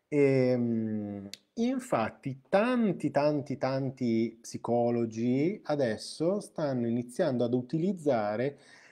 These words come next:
eh, non attenti i tarocchi, ma delle carte, delle carte simboliche, però le carte simboliche per antonomasia sono i tarocchi nella tradizione occidentale.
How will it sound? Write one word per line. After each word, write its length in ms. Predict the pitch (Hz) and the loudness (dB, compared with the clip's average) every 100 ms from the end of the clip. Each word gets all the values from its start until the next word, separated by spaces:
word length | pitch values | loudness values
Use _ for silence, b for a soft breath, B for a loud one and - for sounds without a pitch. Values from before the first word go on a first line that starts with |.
| b - | b -2
eh, 600 | 139 131 123 117 110 113 | 2 4 4 2 2 0
non 600 | 190 220 262 285 247 202 | 2 6 10 10 10 10
attenti 1200 | 170 147 - 135 - 160 135 127 120 127 117 117 - | 10 10 8 -2 4 6 8 6 2 2 2 2 0
i 240 | 127 120 120 | 0 0 2
tarocchi, 720 | 113 107 92 - - 110 127 | 2 4 2 -4 -4 -2 0
ma 460 | 175 214 233 233 - | 4 6 4 -2 -8
delle 440 | 156 151 170 170 | 4 10 12 12
carte, 680 | 170 156 131 123 120 - 127 | 10 8 8 6 2 2 2
delle 200 | 131 190 | 6 6
carte 360 | 208 147 139 151 | 6 4 4 0
simboliche, 1160 | 139 - 139 139 127 120 113 113 110 120 123 - | 0 2 4 8 10 12 10 6 4 4 4 4
però 420 | 180 147 143 - 123 | 8 12 12 10 -6
le 100 | 117 | -2
carte 320 | 139 120 117 | 0 0 -2
simboliche 640 | 127 135 143 120 113 117 | -2 4 8 8 6 2
per 120 | 123 | 2
antonomasia 640 | 117 107 143 147 110 110 110 | 2 2 2 2 2 0 -2
sono 180 | 104 | -6
i 60 | 95 | -10
tarocchi 400 | 117 143 135 120 | 6 8 8 4
nella 160 | 110 101 | -2 -2
tradizione 540 | 104 110 98 - 110 | -2 -4 -4 -6 -6
occidentale. 720 | 101 107 104 92 - - - | -6 -8 -8 -8 -8 -8 -12